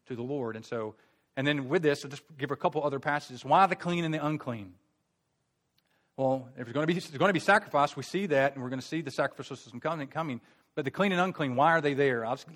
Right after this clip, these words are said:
give you two passages you can write down, um, uh, for you to be able to look at, and then we'll, I'll just explain it to you quickly. We won't take a ton of time. Leviticus chapter eleven, the whole chapter, Leviticus chapter eleven, but one and two, and then again forty-six and forty-seven. There's gonna talk about clean and unclean animals,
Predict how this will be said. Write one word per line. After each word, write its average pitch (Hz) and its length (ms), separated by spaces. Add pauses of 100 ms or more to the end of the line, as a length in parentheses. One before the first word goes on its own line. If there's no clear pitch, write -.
give 170 140
you 175 80
two 190 160
passages 156 400
you 139 60
can 139 120
write 135 200
down, 131 320 (480)
um, 113 420 (420)
uh, 127 200
for 143 120
you 151 60
to 139 80
be 139 80
able 131 140
to - 0
look 147 180
at, 123 260
and 120 80
then 127 120
we'll, 123 280
I'll 117 220
just 113 140
explain 135 300
it 117 60
to - 80
you 120 60
quickly. 131 300
We 117 100
won't 117 140
take 120 160
a - 20
ton 110 140
of 107 80
time. 110 200
Leviticus 151 440
chapter 147 340
eleven, 139 420 (480)
the 120 60
whole 180 160
chapter, 151 380
Leviticus 156 360
chapter 147 220
eleven, 131 320
but 123 140
one 165 220
and 160 100
two, 160 360 (340)
and 127 120
then 135 100
again 131 280
forty-six 147 520
and 131 120
forty-seven. 143 720 (380)
There's 135 120
gonna 139 140
talk 139 180
about 127 220
clean 151 260
and 135 160
unclean 143 380
animals, 147 440